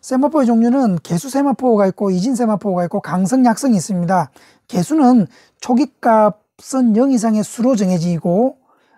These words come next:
가능한 자원의 수를 정의 가능하다는 거고 요게 일반 범용 세마포고요. 그냥 뮤텍스와 같이 쓸 수 있는 범용 세마포고 이진 세마포는 영 또는 일만 가집니다. 즉, 어, 이진 세마포만 써, 그냥 세마포만 써서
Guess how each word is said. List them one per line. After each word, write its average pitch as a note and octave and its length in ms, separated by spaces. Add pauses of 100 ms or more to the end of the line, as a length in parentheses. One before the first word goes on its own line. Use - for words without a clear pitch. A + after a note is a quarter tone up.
(120)
가능한 A#3 380
자원의 G#3 300
수를 A#3 400
정의 G3 260
가능하다는 D3+ 640
거고 C#3+ 400 (320)
요게 A3 180
일반 A#3+ 300
범용 F3+ 340
세마포고요. F3 840 (460)
그냥 F#3+ 240
뮤텍스와 G3+ 460
같이 F#3+ 220
쓸 G#3+ 120
수 - 140
있는 G3 220 (380)
범용 A3 400
세마포고 F3 880 (1700)
이진 A3 300
세마포는 A3+ 840
영 D#4 200
또는 A#3+ 240
일만 C#4 260
가집니다. E3+ 320
즉, B3 160 (640)
어, F#3 340 (280)
이진 G#3 260
세마포만 C4+ 560
써, F#3+ 180
그냥 G#3+ 200
세마포만 C#4 680
써서 G#3+ 520